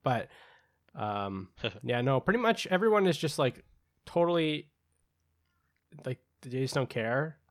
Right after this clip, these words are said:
Speaker 2: Mm-hmm.
Speaker 1: Uh, there's more, um, so every place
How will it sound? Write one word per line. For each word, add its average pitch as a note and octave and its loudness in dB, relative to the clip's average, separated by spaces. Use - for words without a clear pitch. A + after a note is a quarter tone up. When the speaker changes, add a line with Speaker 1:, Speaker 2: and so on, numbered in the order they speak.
Speaker 2:
Mm-hmm. A#2 -6
Speaker 1:
Uh, E3 4
there's E3 4
more, F3+ 6
um, A#2 2
so - 0
every E3+ 4
place C#3+ 2